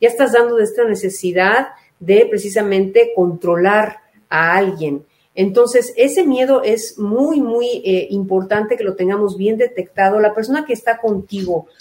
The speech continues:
por amor va a estar ahí y va a efectivamente ser alguien que te hace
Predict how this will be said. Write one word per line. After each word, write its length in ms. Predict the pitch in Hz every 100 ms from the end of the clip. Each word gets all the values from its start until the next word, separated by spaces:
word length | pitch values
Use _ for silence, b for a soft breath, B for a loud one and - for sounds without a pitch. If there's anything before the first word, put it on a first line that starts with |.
| b -
por 180 | 190 196
amor 380 | 190 214 285 427 - _ _ - 185
va 60 |
a 60 | 247
estar 320 | 262 269 254
ahí 440 | 196 208 254 330 -
y 100 | 190
va 160 | 196
a 60 | 226
efectivamente 560 | 233 190 214 214 214 214
ser 180 | 220
alguien 260 | 208 220 226
que 100 | 208
te 160 | 190 180
hace 480 | 185 - 226 240